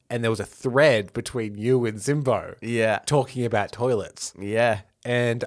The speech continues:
Speaker 1: I think I know where this is headed.
Speaker 2: <laughs> Yes.
Speaker 1: But I'm looking forward to hearing the conclusion.
Speaker 2: Yes. Well, Zimbo was kind enough, uh, to purchase a bidet.
Speaker 1: <laughs>
Speaker 2: Uh, I think for the show.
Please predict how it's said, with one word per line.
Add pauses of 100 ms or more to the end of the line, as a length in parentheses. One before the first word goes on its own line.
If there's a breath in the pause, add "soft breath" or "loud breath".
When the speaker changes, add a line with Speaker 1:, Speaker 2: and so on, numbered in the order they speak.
(100)
Speaker 1:
I
think
I
know
where
this
is
headed.
Speaker 2:
<laughs>
Yes.
Speaker 1:
But
I'm
looking
forward
to
hearing
the
conclusion. (120)
Speaker 2:
Yes. (300)
Well,
Zimbo
was
kind
enough, (300)
uh, (220)
to
purchase
a
bidet.
Speaker 1:
<laughs> (100)
Speaker 2:
Uh,
I
think
for
the
show.